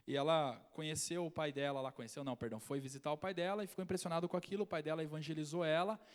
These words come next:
e ela percebeu que a razão não era suficiente para satisfazer o homem,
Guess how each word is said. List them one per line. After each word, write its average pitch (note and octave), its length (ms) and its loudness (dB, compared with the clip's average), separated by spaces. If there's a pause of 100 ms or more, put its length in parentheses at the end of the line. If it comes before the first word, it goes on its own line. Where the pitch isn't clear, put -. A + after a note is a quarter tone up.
(180)
e D3+ 60 6
ela E3+ 140 10
percebeu F#3 400 4
que G3 120 0
a - 20 0
razão F3+ 260 0
não G3 140 -2
era F3+ 180 2
suficiente D3+ 600 -6
para C#3+ 180 0
satisfazer C#3+ 600 0
o D3+ 60 2
homem, C#3+ 380 6